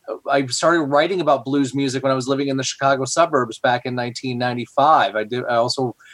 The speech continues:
freelanced for some publications, but it was in, anyway, it was, it, it, it resonated with me. It's, I'm, I'm one of those guys that it's, if you like this music, then it eventually goes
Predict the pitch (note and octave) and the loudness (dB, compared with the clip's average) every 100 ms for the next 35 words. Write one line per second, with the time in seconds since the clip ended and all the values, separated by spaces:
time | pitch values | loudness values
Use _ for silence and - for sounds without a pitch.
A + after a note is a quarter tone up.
0 | - - _ - D3 C#3 C3+ - A#2+ C3 | -20 -20 _ -2 4 4 2 -2 -4 -4
1 | C3 B2 B2+ B2+ B2 D3+ C3 F#3 G#3 G3 | 0 -2 0 -2 -2 -4 2 4 4 0
2 | - B3 A#3+ C4+ C4+ B3+ G#3+ G3 E3+ - | -2 -2 0 0 0 2 0 0 -2 -6
3 | - - - _ _ _ G3+ G#3+ - F#3 | -12 -20 -20 _ _ _ -6 -6 -2 -2
4 | F#3+ F#3 D#3 D#3+ G#3+ A3+ G#3+ G#3+ G3+ G3 | 0 -2 0 0 0 0 0 2 2 0
5 | F#3+ G3 G3+ G3+ F#3 D#3+ C3 - - D#3+ | 0 2 2 0 0 -2 -2 -4 0 0
6 | D#3+ D#3+ D#3+ D#3+ E3 E3 D#3+ C3+ D3+ D3 | 0 0 0 2 0 2 0 0 2 2
7 | C#3+ C#3+ - - D3+ C#3 - - - - | 2 0 -2 -2 -2 -2 -2 -6 -8 -6
8 | D#3+ C3+ D#3 D3 D3+ C#3 D3 D#3 D3 C3 | -4 -2 0 2 2 0 -4 -2 -2 0
9 | C#3+ C#3 D3 C#3 C3+ C3 C3+ - _ - | 0 0 0 0 0 -2 -4 -10 _ -16
10 | - D3+ D#3+ D3 D#3+ C3 C#3+ C#3+ C#3+ B2 | -4 -2 0 0 0 0 -2 2 2 0